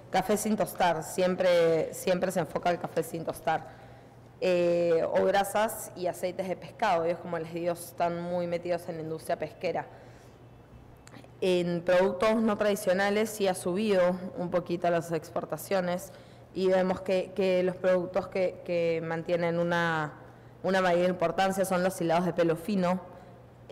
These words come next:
las uvas frescas, tangelos, mango, espárragos y trucha también. A pesar de que ellos son pesqueros, ellos tienen otro tipo, otra variedad de, de pescados. Nosotros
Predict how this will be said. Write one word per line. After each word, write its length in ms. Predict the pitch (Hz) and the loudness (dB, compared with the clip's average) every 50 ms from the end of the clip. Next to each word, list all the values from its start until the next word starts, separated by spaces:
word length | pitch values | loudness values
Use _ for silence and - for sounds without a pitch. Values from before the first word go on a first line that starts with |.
| - - | -10 -4
las 260 | - 170 170 160 - | 0 0 0 0 2
uvas 220 | - 185 175 175 180 | 2 2 2 2 2
frescas, 560 | - - 220 220 214 - - - 180 175 - | 0 2 2 0 0 -2 -4 -4 -4 -4 -4
tangelos, 680 | - 165 156 170 165 - - 190 180 170 170 175 175 | -6 -6 -6 -6 -6 -2 0 2 2 2 2 2 0
mango, 360 | 170 175 170 170 165 170 165 | 0 0 0 0 2 0 0
espárragos 840 | 165 165 - - 185 180 170 - 165 170 165 160 165 170 170 170 - - | 0 -2 -2 0 0 2 2 2 2 2 2 2 2 2 0 -2 -6 -10
y 80 | - 175 | -10 -10
trucha 460 | 170 - 185 175 170 160 - - 160 | -6 -4 -4 -2 -2 -4 -6 -8 -8
también. 380 | - 160 165 160 160 165 156 143 - - - - - | -6 -6 -6 -6 -6 -8 -8 -12 -14 -20 -20 -16 -8
A 100 | - - | -6 -6
pesar 260 | - 175 - - 208 202 | -4 -4 -2 2 2 2
de 100 | 202 196 | 2 2
que 80 | 220 | 0
ellos 160 | 208 208 208 | 0 -2 -2
son 160 | 208 - 196 190 | -4 -6 -8 -8
pesqueros, 500 | - 196 - - 220 196 190 208 - - | -10 -14 -8 -2 -2 0 0 -2 -2 -4
ellos 340 | 208 185 190 196 190 - - | -4 -2 -2 -4 -4 -6 -6
tienen 320 | - 202 185 180 185 180 180 | -4 -2 0 0 0 0 0
otro 240 | 175 180 180 175 | 0 -2 -2 -4
tipo, 260 | 180 185 180 - 175 180 180 185 180 175 170 165 156 135 139 151 | -2 -4 -4 0 2 4 4 6 6 4 4 4 4 2 2 2
otra 220 | 160 165 165 170 | 2 2 2 4
variedad 400 | 170 165 160 160 160 160 165 165 | 4 4 4 4 4 4 4 4
de, 280 | 165 165 156 147 - - | 4 4 2 0 -2 -2
de 140 | 175 160 156 | -2 -2 -2
pescados. 520 | 156 151 151 - - 170 156 160 156 147 156 | -2 -4 -8 -6 -2 0 0 2 0 0 -4
Nosotros 480 | 160 151 - 156 156 156 175 170 - | -8 -8 -8 -6 -6 -6 -8 -8 -10